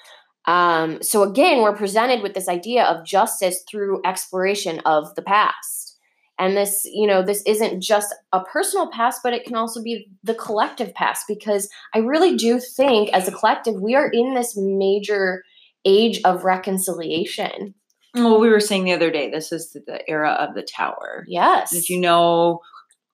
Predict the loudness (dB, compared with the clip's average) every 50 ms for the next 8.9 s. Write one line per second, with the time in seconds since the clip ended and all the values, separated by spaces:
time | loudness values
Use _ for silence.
0 | -20 -20 _ _ -4 0 2 2 4 4 4 4 4 2 0 -2 -4 -6 -6 -6
1 | -6 -6 -8 -10 -14 _ _ _ _ _ _ _ _ -16 -10 -8 -8 -8 -8 -8
2 | -8 -8 -8 -10 -12 -14 -14 -12 -12 -10 -8 -10 -10 -12 -14 -18 _ _ _ _
3 | _ -6 -4 -4 -4 -4 -8 -10 -10 -6 -2 0 2 2 2 0 0 -4 -4 0
4 | 2 4 6 6 6 6 6 6 6 6 4 4 4 4 6 6 8 8 6 6
5 | 4 2 -2 -8 _ _ _ _ _ _ -14 -12 -6 -2 -2 -2 -2 -2 -4 -2
6 | 0 0 0 0 -2 -2 0 2 2 2 2 0 0 0 0 0 0 0 -2 -2
7 | 0 2 2 4 4 4 2 2 2 2 2 4 2 0 0 2 2 2 2 2
8 | 0 0 2 2 2 0 -2 -4 -4 -4 -4 -2 -2 -4 -4 -4 -6